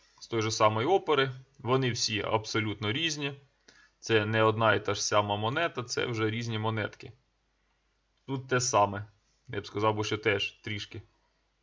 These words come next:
підпресовано. Тут ось видно якісь дефекти. Але ж самі розумієте, що крім того, що тут воно зроблено в деяких випадках добре, ідеально, як то кажуть, але мають нюанси.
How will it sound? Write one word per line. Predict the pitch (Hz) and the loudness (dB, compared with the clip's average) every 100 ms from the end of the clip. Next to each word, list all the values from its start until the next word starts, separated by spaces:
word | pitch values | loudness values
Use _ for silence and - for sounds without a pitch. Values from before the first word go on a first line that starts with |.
| _ | _
підпресовано. | - 110 - 120 123 170 143 120 | -6 -6 -4 -4 0 0 2 0
Тут | 117 107 | -2 -6
ось | 101 | -6
видно | 98 107 101 104 - _ _ - | -4 -6 -6 -10 -12 _ _ -12
якісь | 107 113 104 - - - | -10 -6 -4 -6 -10 -12
дефекти. | 110 113 113 165 165 - 147 - _ _ _ _ _ _ - | -2 0 2 0 -2 -6 -8 -8 _ _ _ _ _ _ -2
Але | 117 156 | 4 4
ж | 143 - - - | 2 -4 -12 -14
самі | 117 123 123 | -2 0 2
розумієте, | 117 117 117 131 127 | 2 0 2 0 2
що | 113 110 | 0 -2
крім | 107 117 110 | -2 -2 0
того, | 117 107 | 2 2
що | - 101 | 2 -4
тут | 101 98 | -6 -4
воно | 107 104 | -4 -2
зроблено | 107 110 101 101 104 101 - | 0 0 0 -2 -4 -8 -12
в | 104 | -6
деяких | 117 107 101 101 | 0 2 0 -6
випадках | 107 104 107 98 - 107 - _ _ _ _ _ _ _ | -6 -2 0 0 -4 -12 -12 _ _ _ _ _ _ _
добре, | 107 127 120 107 113 110 | 0 4 4 4 4 2
ідеально, | 104 123 226 208 175 | 2 2 4 2 0
як | 156 | -2
то | - 143 | -2 0
кажуть, | 151 139 135 131 - | 4 4 2 -6 -8
але | 123 127 127 | 0 4 4
мають | 127 120 120 123 | 6 4 2 0
нюанси. | 120 123 113 - 110 | 4 4 2 -4 -4